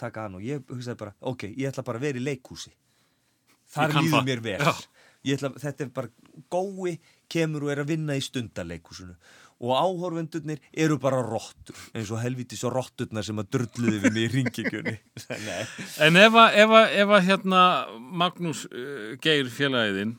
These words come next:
Speaker 1: Já.
Speaker 2: hringir í þig á morgun og segir, „Jæja, nú þarf ég að fá, hérna,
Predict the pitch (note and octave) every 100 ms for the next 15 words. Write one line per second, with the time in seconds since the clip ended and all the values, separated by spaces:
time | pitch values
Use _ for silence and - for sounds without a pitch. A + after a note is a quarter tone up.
0 | - A2 E2 D#2+ - - D3 D3+ B2 C#3+
1 | C#3 D3 C3 B2+ B2 A#2+ B2+ B2 B2 -
2 | G2+ A2+ A2 A#2 A2+ A2+ A2 A2+ B2+ C#3+
3 | D#3+ C#3+ B2 E3 C#3+ D3 D3 C3+ C#3 C#3
4 | C3 A#2+ A#2+ B2+ A2+ A#2 A2 G#2